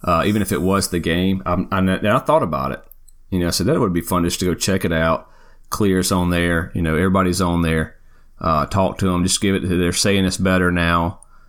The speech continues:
but I just couldn't bring myself to do that. Uh, you know, I just, 'cause of all the stuff we talk about. I mean, it's like, you know, as much of the stuff as this company's put us through, now that it's gone to Bungie,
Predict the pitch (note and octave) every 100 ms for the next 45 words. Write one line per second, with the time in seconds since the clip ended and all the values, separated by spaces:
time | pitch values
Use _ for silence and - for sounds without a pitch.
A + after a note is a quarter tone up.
0 | - - - G2 F#2 E2+ - F#2+ F2 -
1 | B2+ A2 G2 G2+ G2+ F#2 - G2 F2+ D#2
2 | D#2 F#2 E2+ D2+ D2+ - - - - -
3 | F2 D#2 D2 C#2 - - - - - -
4 | - - - - - E2+ D#2+ D2+ D2+ E2
5 | F2+ D#2+ - F#2 F2 F2 F2 D#2 D#2 -
6 | - G2+ E2+ E2+ F#2+ G2 - C2+ C2 D2
7 | D2+ - D2+ - - F2+ F#2 G#2+ G#2+ -
8 | F#2 D#2 D#2+ - - - - - A2+ G2+
9 | F2+ F#2+ - A2+ G2+ F2+ - G#2+ F#2 -
10 | F2+ A2 D3 A2+ - G#2+ F#2+ F2+ E2+ D#2
11 | F2+ A#2+ G#2 D2 D#2